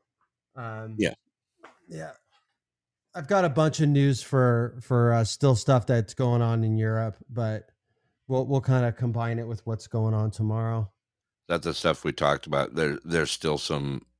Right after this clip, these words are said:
Speaker 2: stuff coming out on it and updates anyway.
Speaker 1: Right, right.
Speaker 2: Yeah. There ain't no sense in blowing it all out there,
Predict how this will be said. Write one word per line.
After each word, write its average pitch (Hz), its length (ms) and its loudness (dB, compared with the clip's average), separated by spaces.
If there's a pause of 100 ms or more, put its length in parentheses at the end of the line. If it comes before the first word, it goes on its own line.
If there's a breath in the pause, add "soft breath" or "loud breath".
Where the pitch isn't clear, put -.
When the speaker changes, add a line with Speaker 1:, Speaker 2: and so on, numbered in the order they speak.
(140)
Speaker 2:
stuff - 420 -4
coming 71 320 -8
out 67 200 -2
on 67 120 -4
it 64 160 -10
and 62 120 -12
updates 69 440 -10
anyway. 73 520 -4
Speaker 1:
Right, 123 100 -12 (280)
right. 131 220 -4
Speaker 2:
Yeah. 71 180 0 (600)
There 92 120 4
ain't 95 140 4
no 90 120 4
sense 82 340 0
in 80 160 -2
blowing 78 320 0
it 76 100 0
all 73 240 2
out 76 240 2
there, 76 340 2